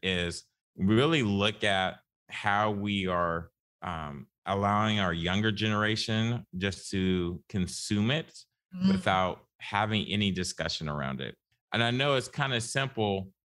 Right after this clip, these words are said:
Speaker 1: you know, of, like, doing or not doing it, but I, it's just kinda like music. You know, if you're not listening to the words with other folks, um, it's interesting. So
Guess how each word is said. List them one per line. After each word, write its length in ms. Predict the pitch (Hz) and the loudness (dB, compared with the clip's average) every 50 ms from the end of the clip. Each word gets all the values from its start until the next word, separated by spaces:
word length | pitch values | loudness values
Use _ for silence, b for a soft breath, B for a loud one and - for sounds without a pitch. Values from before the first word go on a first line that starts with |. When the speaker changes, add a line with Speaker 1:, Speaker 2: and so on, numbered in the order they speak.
| _ _ - | _ _ -8
Speaker 1:
you 100 | 120 123 | -4 -2
know, 200 | 113 101 95 92 | 0 0 -2 -2
of, 280 | - 101 104 101 95 | -2 -2 -2 -2 0
like, 360 | 95 98 98 90 - - 80 | 0 0 0 0 -2 -6 -6
doing 240 | 87 110 113 113 110 | -2 -2 0 2 2
or 80 | 104 98 | 2 2
not 260 | 101 110 120 110 92 | 2 0 0 -2 -2
doing 180 | - 110 104 101 | -2 -2 0 0
it, 140 | 101 95 | 0 -2
but 100 | 95 98 | -2 -2
I, 280 | 98 98 90 85 101 - - - | 0 0 2 0 0 -2 -4 -8
it's 180 | - - - - | -10 -8 -6 -4
just 220 | 113 107 - - | -6 -6 -6 -2
kinda 200 | 131 120 120 120 | -2 -2 0 0
like 300 | 117 113 110 104 82 - - | 0 0 0 0 -4 -4 -2
music. 600 | 95 101 110 123 147 135 92 76 64 - _ - _ _ _ _ | 2 4 4 4 4 2 0 -2 -6 -10 _ -20 _ _ _ _
You 140 | - 101 110 | -4 0 2
know, 360 | 107 104 101 104 - - - - - _ _ _ - | 2 2 2 0 -4 -6 -16 -20 -20 _ _ _ -4
if 200 | 107 104 104 - | -4 -2 -2 -2
you're 140 | 117 131 143 | 0 0 2
not 260 | 143 139 131 113 95 | 2 2 0 0 -2
listening 440 | 104 120 131 131 - - 131 123 123 113 | 0 0 0 -2 -2 -4 -4 -2 -2 -2
to 100 | 123 117 | -4 -2
the 120 | 101 101 | -2 -2
words 380 | 101 110 123 127 123 120 107 98 | 0 2 2 2 2 2 0 0
with 140 | 98 - 104 | -2 -2 -2
other 160 | 95 92 90 | -2 -2 -2
folks, 480 | - - 95 95 92 87 - - - _ _ _ _ _ _ _ - | -2 0 0 0 0 -2 -4 -12 -14 _ _ _ _ _ _ _ -4
um, 360 | - 101 98 95 92 90 92 - | -2 0 0 0 0 -2 -4 -6
it's 260 | 76 101 104 98 - - _ _ - | -6 -6 -6 -6 -8 -14 _ _ -4
interesting. 480 | 113 110 110 - 101 - - 101 98 | -4 -4 -4 -4 -8 -6 -4 -4 -2
So 320 | 90 - 123 117 110 98 | 0 0 2 2 2 0